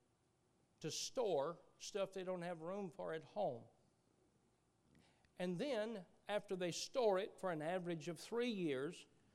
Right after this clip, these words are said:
they sell it for pennies on the dollar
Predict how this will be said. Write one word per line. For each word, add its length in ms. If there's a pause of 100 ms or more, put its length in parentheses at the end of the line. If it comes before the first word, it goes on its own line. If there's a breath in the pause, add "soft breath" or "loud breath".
(160 soft breath)
they 180
sell 440
it 240 (1300 loud breath)
for 140
pennies 640
on 160
the 120
dollar 560